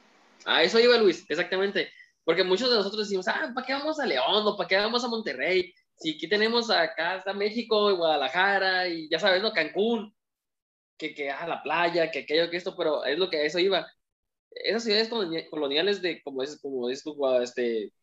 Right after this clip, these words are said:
de León y, y, este, Guanajuato y todo, tienen como que muchas leyendas y muchas historias, ¿no?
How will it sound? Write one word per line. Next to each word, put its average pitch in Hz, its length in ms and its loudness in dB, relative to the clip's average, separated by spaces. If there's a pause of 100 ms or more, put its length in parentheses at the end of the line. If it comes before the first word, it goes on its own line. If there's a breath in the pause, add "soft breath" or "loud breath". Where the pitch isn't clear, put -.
(140)
de 135 140 2
León 180 340 4
y, 196 200 -2
y, 139 240 -2
este, 120 420 -4
Guanajuato 120 440 -2
y 165 40 -14
todo, 208 180 2
tienen 233 240 4
como 196 240 0
que 151 100 -8
muchas 147 260 -6
leyendas 175 440 2
y 165 40 -2
muchas 160 240 -4
historias, 151 380 0
¿no? 226 320 -2